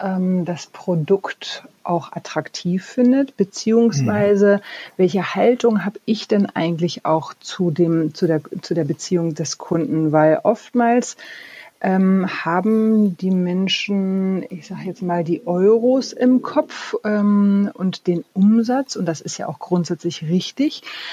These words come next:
Speaker 1: aber ich finde es viel schicker, nochmal zu beobachten, ähm, ist denn das Produkt, hat das Produkt einen Nutzen für den Kunden? Also zu checken, passen wir eigentlich zusammen? Äh, denn darum geht's ja. Also es geht um eine nachhaltige und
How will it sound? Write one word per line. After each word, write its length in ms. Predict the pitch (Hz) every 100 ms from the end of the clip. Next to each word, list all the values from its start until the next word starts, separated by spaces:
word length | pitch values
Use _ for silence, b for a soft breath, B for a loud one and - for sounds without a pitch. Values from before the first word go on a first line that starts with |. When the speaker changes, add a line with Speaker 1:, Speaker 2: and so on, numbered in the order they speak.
| B
Speaker 1:
aber 220 | - 160 -
ich 100 | -
finde 220 | 247 240
es 120 | 226
viel 260 | - 220 208
schicker, 400 | - 220 202 190
nochmal 320 | 190 185 180
zu 160 | - 175
beobachten, 840 | 170 165 165 165 - 165 165 175 _ _ _ _ _ - -
ähm, 380 | 180 170 170 165 -
ist 160 | 190 175
denn 120 | 165
das 180 | 160 -
Produkt, 580 | - 180 165 196 - -
hat 200 | 151 190
das 120 | 175
Produkt 360 | - 170 170 -
einen 200 | 170 170
Nutzen 540 | 196 226 - 165 156
für 180 | 151 165
den 200 | 156 151
Kunden? 400 | - 160 156 -
Also 200 | - 156
zu 180 | 151 -
checken, 380 | - 202 208 185
passen 440 | - 262 - 330
wir 220 | 240 - -
eigentlich 400 | 143 151 151 -
zusammen? 640 | 175 151 160 156 156 151 B B B B -
Äh, 120 | 185
denn 160 | 175 170
darum 260 | 180 214
geht's 280 | 196 240 -
ja. 200 | 175 156
Also 340 | - 170 160 170
es 180 | - -
geht 140 | 190
um 100 | -
eine 200 | 180 170
nachhaltige 840 | 160 156 208 - 226 226 220 214
und 100 | 185